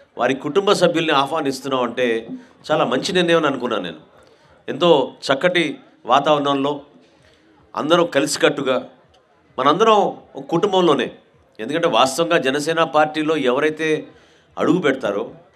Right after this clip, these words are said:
ఎవరైతే ఒక అంకిత భావంతోటి మన పార్టీ అధ్యక్షులి భావాజాలాన్ని నమ్మి ముందుకు వస్తారో,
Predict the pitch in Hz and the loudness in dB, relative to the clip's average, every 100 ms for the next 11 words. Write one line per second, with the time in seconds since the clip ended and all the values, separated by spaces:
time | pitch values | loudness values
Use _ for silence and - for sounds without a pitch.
0 | _ _ _ _ 107 139 175 170 175 170 | _ _ _ _ 0 4 2 2 2 2
1 | 160 - - 120 117 107 95 - - 131 | 0 -4 -10 -2 0 0 -2 -8 -6 -4
2 | 185 190 185 151 147 151 147 143 147 131 | 2 2 4 4 2 2 0 0 0 -2
3 | 120 - _ _ _ 113 120 127 147 165 | -6 -14 _ _ _ -6 0 2 2 0
4 | 151 156 - 147 143 127 - - _ _ | 0 -2 -2 -2 -2 -2 -6 -20 _ _
5 | _ _ _ - 143 170 165 160 151 131 | _ _ _ 0 2 4 2 0 -2 -4
6 | 143 156 143 139 120 - 107 104 | -4 -2 -2 -4 -6 -6 -8 -8